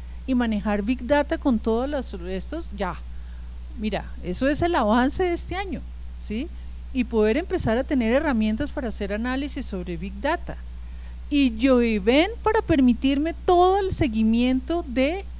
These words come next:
en, en tiempo real de los eventos. O sea, esas sí son las tres grandes herramientas para los clientes grandes. O sea,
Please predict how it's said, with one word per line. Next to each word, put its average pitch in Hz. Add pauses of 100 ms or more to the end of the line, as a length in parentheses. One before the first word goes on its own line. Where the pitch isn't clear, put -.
en, 226
en 208
tiempo 254
real 233
de 285
los 285
eventos. 240
O -
sea, -
esas 233
sí 349
son 339
las 339
tres 330
grandes 285
herramientas 208 (400)
para 196
los 170
clientes 202
grandes. 202
O -
sea, -